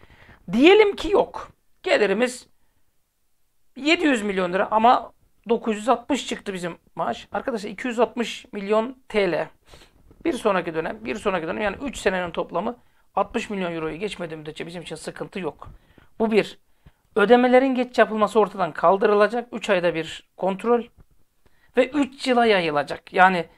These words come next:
hemen bu sene işte iki yüz elli milyon lira zarar ettik. Seneye çöksün. Yok. Bitti. Ve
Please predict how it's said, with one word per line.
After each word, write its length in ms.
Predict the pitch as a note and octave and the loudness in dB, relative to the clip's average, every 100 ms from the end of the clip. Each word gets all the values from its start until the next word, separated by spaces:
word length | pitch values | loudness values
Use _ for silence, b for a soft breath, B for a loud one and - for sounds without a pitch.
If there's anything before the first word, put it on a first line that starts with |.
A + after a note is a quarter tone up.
| _ | _
hemen 400 | - A3 A#3+ G3 b b - | 4 8 8 6 b b -6
bu 80 | G#3 | 4
sene 460 | A#3 A3+ A3+ - - | 6 8 8 6 -8
işte 200 | G3 - | -12 -12
iki 200 | G3 - | -10 -6
yüz 120 | A3 | 4
elli 340 | G#3+ G3+ G#3+ A3 | 4 4 0 0
milyon 300 | G#3+ A3 G#3+ | 2 2 6
lira 140 | G#3 | 4
zarar 260 | G3 G#3 A3+ | 8 10 10
ettik. 360 | B3 A#3 - - | 8 6 -4 -12
Seneye 340 | - G#3 G#3+ G#3 | 0 2 4 2
çöksün. 300 | A3 A3 - _ | -2 -4 -18 _
Yok. 360 | F#3+ F3+ - - | -2 -2 -4 -14
Bitti. 320 | F#3+ - - - _ _ _ _ _ _ _ _ _ _ _ _ - _ _ b b b _ E3 | -14 -8 -10 -10 _ _ _ _ _ _ _ _ _ _ _ _ -20 _ _ b b b _ 0
Ve 320 | G3+ C4 | 2 2